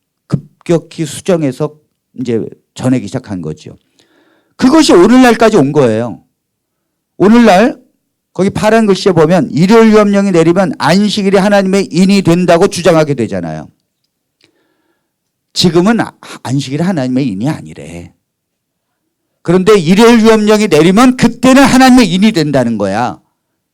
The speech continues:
요렇게 수정을 한 걸 지금 안식일 교회가 그대로 가지고 가는 것입니다.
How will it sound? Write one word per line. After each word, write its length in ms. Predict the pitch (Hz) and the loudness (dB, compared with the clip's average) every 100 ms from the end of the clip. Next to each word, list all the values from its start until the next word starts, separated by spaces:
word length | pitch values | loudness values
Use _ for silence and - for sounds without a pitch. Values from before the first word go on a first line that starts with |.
| _ _ | _ _
요렇게 840 | 101 120 151 151 - 151 160 170 175 _ _ | -6 -2 -2 -4 -8 -4 -2 -2 -6 _ _
수정을 800 | _ - - 180 156 127 120 104 | _ -10 -8 -6 -6 -6 -8 -10
한 180 | 90 82 | -12 -14
걸 280 | 73 78 57 | -12 -14 -14
지금 300 | - 98 104 | -16 -14 -12
안식일 400 | 87 85 85 87 | -12 -14 -16 -16
교회가 380 | - 73 76 104 - _ | -14 -16 -14 -16 -18 _
그대로 840 | - - - - - _ 120 127 127 | -20 -20 -20 -20 -20 _ -14 -14 -16
가지고 400 | - - - _ | -20 -20 -20 _
가는 380 | _ _ _ _ | _ _ _ _
것입니다. 580 | - - _ _ _ | -20 -20 _ _ _